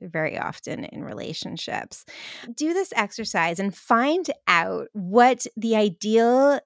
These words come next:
sexual encounter looks like for your partner. And then the key is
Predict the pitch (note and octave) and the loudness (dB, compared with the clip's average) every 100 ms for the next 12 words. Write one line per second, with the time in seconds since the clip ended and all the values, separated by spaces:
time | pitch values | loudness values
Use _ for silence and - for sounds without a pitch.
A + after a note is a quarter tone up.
0 | _ G3+ - G3+ - - G3+ F#3+ F3+ F3 | _ -10 -4 -4 -2 0 2 2 2 0
1 | E3+ F3+ - _ - G#3+ G#3 - - G#3+ | -2 -4 -8 _ -2 0 0 -4 -4 -2
2 | G3 - G3 F3+ E3+ - - E3+ D3+ - | 0 -2 -4 -4 -6 -10 -12 -8 -8 -10
3 | - E3 D#3+ C#3+ - - - - - F2 | -18 -14 -10 -10 -8 -8 -8 -8 -10 -10
4 | D#3+ - - - - - - C4 B3 - | -12 -16 -20 -20 -20 -8 0 4 4 2
5 | - F4+ B4 F#4+ A#3+ A3 A3+ B3 G3+ A#3 | 6 6 6 2 4 2 2 0 -4 -8
6 | A3 - A#3 G#3 G#3 G3+ G3+ F#3+ | -8 -8 -4 0 2 2 0 -4